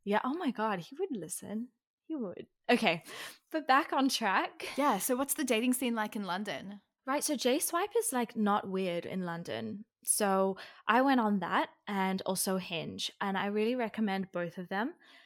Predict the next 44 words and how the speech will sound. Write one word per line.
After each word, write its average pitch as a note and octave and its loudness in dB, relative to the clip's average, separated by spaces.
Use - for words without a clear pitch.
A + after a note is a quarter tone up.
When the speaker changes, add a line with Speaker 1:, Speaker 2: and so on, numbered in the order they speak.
Speaker 1:
A G#3+ 4
lot A3 6
of C4 -4
people B3 -2
will G#3+ 0
be G3+ -2
on F#3 2
both F3+ -4
as G3 -4
well. - -6
So G3+ 2
if G3 -2
you A#3+ 4
miss B3+ 4
them C4+ 4
on A#3 4
one G3 2
app, F#3+ 2
you G3 -6
can G3 -2
always F#3+ 0
grab F#3 0
them F#3+ -2
on F#3+ 0
the G3 -2
other. F3+ 0
Let's F#3 -4
be A#3 -2
honest, F3+ 0
that's E3+ -4
what - -6
people F#3 -4
do E3+ -8
these - -12
days. - -12
So E3+ -4
I A3+ 4
really G#3 2
loved, F3 -2
um, F3 -6
J D#3 0
Swipe - -4
in F3+ -2
London. C#3+ -10